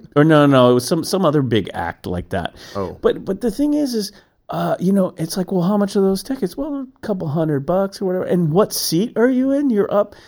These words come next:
Speaker 2: Yeah.
Speaker 1: What's the point? What's the point? It, to me, it's not enjoyable. I don't, I don't.
Speaker 2: Yeah.
Speaker 1: I, you know, David Lee Roth once said,
Speaker 2: Yes.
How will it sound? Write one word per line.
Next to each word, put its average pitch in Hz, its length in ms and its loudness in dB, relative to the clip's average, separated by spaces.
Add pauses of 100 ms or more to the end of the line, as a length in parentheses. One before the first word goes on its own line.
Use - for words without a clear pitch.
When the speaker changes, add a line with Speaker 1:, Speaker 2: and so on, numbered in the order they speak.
(440)
Speaker 2:
Yeah. 90 300 -10
Speaker 1:
What's 285 220 -6
the 214 80 -2
point? 285 420 -4 (340)
What's 285 300 -4
the 190 140 -4
point? - 480 -8
It, 214 340 0
to - 100 0
me, 320 220 4
it's 202 160 -2
not 190 240 0
enjoyable. 151 640 0
I 151 80 2
don't, 180 340 2
I 165 80 4
don't. 196 240 2
Speaker 2:
Yeah. 90 220 -6 (540)
Speaker 1:
I, 165 560 4 (320)
you 185 100 10
know, 180 140 8
David 247 320 6
Lee 196 140 6
Roth 107 360 6
once 95 300 -2
said, 95 360 -4 (420)
Speaker 2:
Yes. 110 560 -4